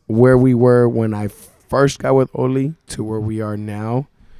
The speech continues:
I can honestly say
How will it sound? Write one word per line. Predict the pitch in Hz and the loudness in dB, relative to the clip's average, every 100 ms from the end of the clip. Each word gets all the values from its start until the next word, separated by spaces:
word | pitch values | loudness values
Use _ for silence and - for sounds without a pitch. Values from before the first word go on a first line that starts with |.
| - - _ _ _ _ _ _ _ _ - | -20 -20 _ _ _ _ _ _ _ _ -8
I | 117 | -8
can | 117 95 | -8 -8
honestly | 117 127 127 123 120 | -6 -4 -4 -6 -10
say | 110 - 110 120 117 | -8 -10 -6 -6 -6